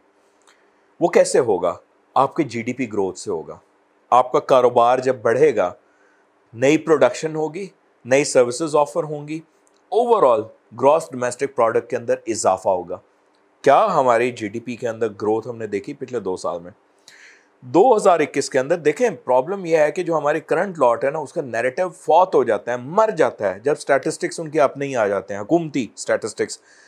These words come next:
कि दो हज़ार इक्कीस बाईस के फाइनेंशियल ईयर के अंदर आपका जीडीपी ग्रोथ जो है वो छः है, post covid era के अंदर, one of the best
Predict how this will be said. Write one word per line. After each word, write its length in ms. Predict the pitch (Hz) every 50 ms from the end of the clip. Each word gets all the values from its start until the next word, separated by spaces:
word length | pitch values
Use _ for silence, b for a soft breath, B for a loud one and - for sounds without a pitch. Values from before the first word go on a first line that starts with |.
| b b b b -
कि 80 | 220
दो 340 | 175 151 151 170 190 214 226
हज़ार 320 | 214 202 170 175 170 170
इक्कीस 240 | 165 156 - 170 151
बाईस 220 | 143 151 151 143 -
के 80 | 170
फाइनेंशियल 640 | 151 - 151 143 135 131 131 135 135 180 190 180 147
ईयर 160 | 139 139 143
के 120 | 131 139 135
अंदर 360 | 120 107 104 104 101 104 104 - _ _ _ _ - -
आपका 320 | 127 139 143 - - 165
जीडीपी 600 | - - 127 127 131 139 147 147 151 151 151 151
ग्रोथ 380 | 139 120 113 131 131 139 143 143 143
जो 100 | 156 143
है 100 | 127 127
वो 140 | 127 131 131
छः 380 | 131 - - - 156 147 147 139
है, 240 | 127 101 92 92 _ _ _ _ _ _ _ -
post 220 | 180 190 175 -
covid 260 | - 180 170 151 147 143
era 280 | 131 120 113 113 113
के 120 | 110 - 113
अंदर, 200 | 110 110 110 113
one 160 | 123 156 180
of 80 | 180
the 120 | 165 156 143
best 340 | 107 107 135 135 131 -